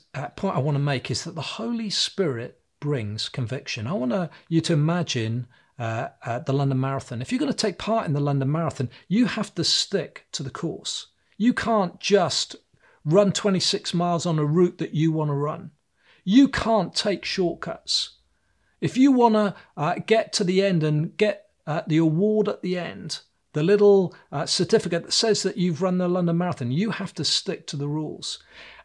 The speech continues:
And it's the same with the Christian life. We're, uh, the Christian life is described like a race that we have to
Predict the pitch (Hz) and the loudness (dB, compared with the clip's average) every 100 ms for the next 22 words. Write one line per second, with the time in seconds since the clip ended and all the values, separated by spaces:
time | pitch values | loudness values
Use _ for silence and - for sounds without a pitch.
0 | - 247 - 254 - - 277 180 143 143 | 0 0 2 2 4 4 2 2 2 -2
1 | - _ _ 151 170 165 - - - 156 | -10 _ _ 0 2 2 -2 -4 -2 -4
2 | 156 160 - - _ _ 175 190 254 247 | -2 -6 -10 -18 _ _ -2 2 4 4
3 | - - - _ - 156 - 226 - 220 | 2 -4 -20 _ -8 -8 -4 -4 0 2
4 | 214 220 - 175 165 156 - - - 160 | 2 0 -2 0 2 2 -2 -6 -2 2
5 | - - 240 208 160 160 180 170 196 - | 2 2 0 0 -2 -4 -4 -4 -6 -6
6 | - - 180 170 165 170 160 - 185 - | -6 -6 -6 -2 0 0 -4 -6 -8 -8
7 | 180 175 170 | -2 0 0